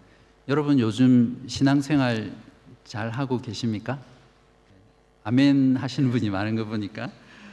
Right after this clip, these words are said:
예. 제가 주위 분들에게 그리고 저희 교우분들에게 이 질문을 이렇게 드렸을 때, 어, 의외로 많은 분들이 예수 그리스도의 죽으심과 부활을 통해서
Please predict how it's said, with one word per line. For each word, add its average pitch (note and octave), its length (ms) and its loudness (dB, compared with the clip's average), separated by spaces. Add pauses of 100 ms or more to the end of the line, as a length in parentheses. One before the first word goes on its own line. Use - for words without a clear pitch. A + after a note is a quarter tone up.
(400)
예. F#2+ 180 -14 (1080)
제가 C#3+ 560 2
주위 D3 220 0
분들에게 C#3+ 560 0
그리고 B2 260 -2
저희 C3 400 -2
교우분들에게 A#2+ 920 0
이 C#3 160 -2
질문을 B2+ 760 -2 (300)
이렇게 G#2 80 -16
드렸을 C3+ 480 -4
때, A#2 260 -4 (720)
어, G#2 100 -20 (920)
의외로 F3 380 2
많은 C3 380 0
분들이 C#3 500 -2 (520)
예수 B2 360 -6
그리스도의 B2+ 540 -4
죽으심과 B2 720 -4
부활을 B2+ 420 -4
통해서 A#2+ 680 -6